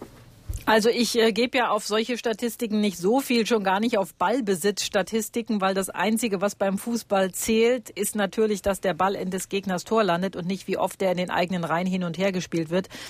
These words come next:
Dennoch sehe ich Argentinien leicht im Vorteil. Das Team um Lionel Messi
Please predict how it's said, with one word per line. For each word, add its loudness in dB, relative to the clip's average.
Dennoch 4
sehe 4
ich -2
Argentinien 0
leicht 0
im 0
Vorteil. 0
Das -2
Team 0
um 2
Lionel 4
Messi -2